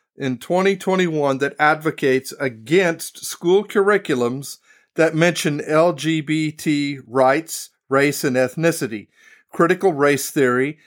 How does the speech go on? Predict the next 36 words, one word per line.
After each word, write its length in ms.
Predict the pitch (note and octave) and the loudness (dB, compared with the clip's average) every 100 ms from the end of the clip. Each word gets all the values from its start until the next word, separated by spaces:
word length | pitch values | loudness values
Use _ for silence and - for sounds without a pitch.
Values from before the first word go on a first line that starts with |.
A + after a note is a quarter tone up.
| _ - | _ -6
and 160 | C3+ | -4
discrimination, 960 | C#3 - D3+ C#3+ D3+ F3 D#3+ - A#2+ C#3 _ _ _ - | -2 -2 0 0 2 2 0 -2 -8 -10 _ _ _ 0
while 200 | D3+ C#3+ | 2 4
multiple 480 | D#3+ G3+ G3 F#3 | 2 0 -2 -6
chapters 580 | D#3+ G3+ F3+ E3+ F3 E3 | -2 2 2 2 -2 -2
have 160 | D3 C3 | -2 0
also 360 | D#3 D#3 F3 | 0 0 -4
campaigned 760 | D3 - E3 D3 D3+ D#3+ C#3+ C#3+ | -4 -4 -2 -2 -2 -2 0 -4
to 100 | C#3 | -6
ban 300 | C3+ C3+ C3 | -2 0 -2
books 340 | B2 D3 D3+ - | 0 -2 -2 -4
and 100 | B2+ | -4
address 420 | A#2 C3+ C3 - | -2 0 0 -2
gender 480 | - B2 D3 D3 D3 | -6 -2 0 0 0
and 140 | C3 | 0
sexuality 920 | - D3+ C3+ - C#3 D#3+ D3 C3 C3 _ _ _ _ _ _ | -2 -2 -2 -4 2 2 2 -2 -4 _ _ _ _ _ _
from 220 | - C#3 | -4 -4
school 340 | - C#3+ C#3+ | -4 0 2
libraries. 720 | C3+ D#3 C#3 B2 A#2 B2 A#2+ - | 4 4 4 2 2 0 -4 -6
The 120 | C3 | -2
group 320 | C3 D#3+ D#3+ | 2 2 2
has 140 | C3+ | 0
also 360 | D3 D#3 D#3 F3+ | 2 2 2 -2
campaigned 840 | E3 D#3+ D3 C#3+ D3 C3+ C3+ C3+ | -2 -2 -2 -2 -2 -2 -2 -6
for 320 | - C3+ B2+ | -4 0 0
L 220 | B2 C3 C3+ | 2 0 0
G 200 | D3 C3 | -4 -4
B 220 | C3 B2 | -4 -6
T 240 | - B2 | -8 -8
students 600 | A#2 - F3 D3 C3+ - - _ - - _ | -8 -2 0 0 -8 -14 -18 _ -20 -20 _
to 120 | F3+ | 0
be 140 | E3+ E3 | 0 0
kept 320 | - F3 E3+ | 2 0 0
separated 640 | - G#3+ G#3+ D#3 C#3 C#3 | 0 0 4 2 2 0
from 220 | C3+ C3 B2 | -4 -6 -6
straight 460 | - D#3 D3+ D3+ | -2 2 2 -2